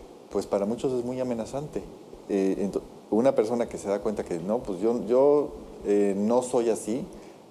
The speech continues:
y además no está muy claro qué quiere decir ser gay. Es ser, este, tener cinco relaciones al día con diferentes personas, es, eh,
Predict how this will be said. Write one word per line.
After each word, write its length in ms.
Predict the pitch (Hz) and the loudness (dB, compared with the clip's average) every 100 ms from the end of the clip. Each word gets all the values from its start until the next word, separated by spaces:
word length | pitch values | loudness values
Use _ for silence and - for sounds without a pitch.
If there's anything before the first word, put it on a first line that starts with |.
| - - - - - - | -20 -20 -20 -20 -20 0
y 100 | 104 | 2
además 300 | 104 117 135 | 4 2 2
no 80 | 139 | 0
está 220 | - 135 | 0 2
muy 160 | 127 | 0
claro 400 | 123 127 127 107 - | 0 2 4 2 2
qué 200 | 127 131 | 0 0
quiere 220 | 135 131 | 0 0
decir 180 | 123 123 | -2 -6
ser 240 | 135 117 | -4 -2
gay. 220 | 127 127 107 - - - - | -2 -4 -8 -16 -20 -20 -4
Es 180 | - 110 | 0 0
ser, 320 | - 123 117 117 | 2 4 6 4
este, 800 | 107 90 - 95 90 87 85 85 - - - | 2 0 -6 -2 0 0 -2 -6 -14 -18 -4
tener 440 | 98 101 113 110 110 - - - - - - - - - - - - | 0 2 4 2 0 -12 -16 -18 -20 -20 -20 -20 -20 -20 -20 -18 -10
cinco 320 | - 107 110 | -4 0 2
relaciones 460 | 98 95 107 101 | 2 2 2 0
al 100 | 95 | 0
día 200 | 87 104 | 2 2
con 220 | - 90 90 | 2 -2 -2
diferentes 360 | 82 92 92 | -2 -4 -4
personas, 680 | - 82 107 120 143 170 - - - - - | -6 -2 0 2 2 0 -4 -14 -18 -12 0
es, 420 | 98 107 104 - | 2 2 0 0
eh, 420 | 104 101 95 90 | 2 4 4 2